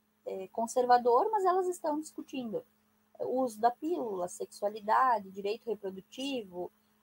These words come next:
ahn, o divórcio, a mudança da, da não dependência mais do pai ou do marido, a mulher não precisa mais da autorização pra trabalhar, ela pode ter autonomia financeira.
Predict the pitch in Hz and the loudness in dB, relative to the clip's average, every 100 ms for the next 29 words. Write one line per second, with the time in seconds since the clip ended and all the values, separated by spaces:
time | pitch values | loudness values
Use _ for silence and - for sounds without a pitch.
0 | - 202 202 190 185 185 180 180 - _ | -2 2 2 0 -2 -6 -10 -14 -18 _
1 | _ _ _ _ - 196 202 190 214 285 | _ _ _ _ -8 -6 0 4 8 8
2 | 254 - - 175 202 196 214 247 285 247 | 6 -4 0 0 0 -2 0 0 0 -2
3 | 196 175 170 165 160 - _ 196 202 233 | 2 4 4 0 -6 -12 _ -2 0 0
4 | 262 269 240 208 208 277 - 208 196 208 | 0 0 0 0 0 0 -2 0 0 0
5 | 202 - 185 190 175 160 202 262 214 196 | -4 -2 -2 -2 -4 -4 -4 -6 -6 -12
6 | - _ _ _ _ 214 226 220 247 233 | -16 _ _ _ _ -2 4 4 4 -4
7 | - 233 226 220 214 202 190 185 175 - | -2 0 2 0 -2 -4 -4 -4 -4 -2
8 | 240 220 - 175 160 160 208 226 214 196 | -2 -4 -8 -8 0 4 4 4 4 2
9 | 190 190 - 196 196 190 196 196 185 180 | -2 -4 -2 0 0 -2 -4 -2 -4 -4
10 | 226 214 220 208 208 214 - 175 175 - | -4 -2 -2 -4 -4 -6 -8 -12 -10 -4
11 | 214 254 240 | 0 2 0